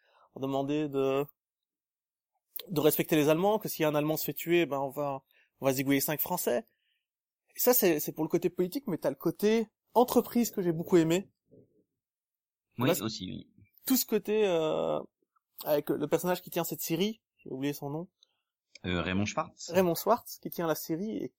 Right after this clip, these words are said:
Speaker 1: qui est, euh, bah, voilà, il, il est, lui aussi, il est étouffé. Au début, il sait pas comment il va s'en sortir, et puis les Allemands,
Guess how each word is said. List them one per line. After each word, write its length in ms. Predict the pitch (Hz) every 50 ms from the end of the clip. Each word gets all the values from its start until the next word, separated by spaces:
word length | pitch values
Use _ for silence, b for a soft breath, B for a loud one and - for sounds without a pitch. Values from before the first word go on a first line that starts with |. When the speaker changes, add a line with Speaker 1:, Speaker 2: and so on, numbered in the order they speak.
| _
Speaker 1:
qui 240 | - - - 160 180
est, 100 | 196 202
euh, 220 | 180 139 139 135 - - _ _ _ _ _ _ _ _ _ _ _ _ _ _ _ _ _ _ _ _ _ -
bah, 100 | - - - 151 139
voilà, 260 | 165 226 285 277 214
il, 100 | 165 151
il 500 | 147 147 147 147 143 143 147 143 135 139
est, 340 | 139 135 139 139 - - - _ _ _ _ _
lui 140 | - 170 175
aussi, 220 | 180 185 - 262
il 40 | 233
est 80 | 156 -
étouffé. 560 | - - 156 - - 151 147 143 143 139 - - - _ _ _ -
Au 100 | - 143
début, 300 | 156 165 170 196 196 190
il 40 |
sait 140 | - - 143
pas 100 | - 139
comment 180 | - 143 147 139
il 40 | 135
va 80 | 139
s'en 100 | - 156
sortir, 420 | 147 - - - - 233 233 220 185
et 60 | 143
puis 140 | - - 156
les 160 | 147 143 151
Allemands, 420 | 151 151 165 175 170 160 156 -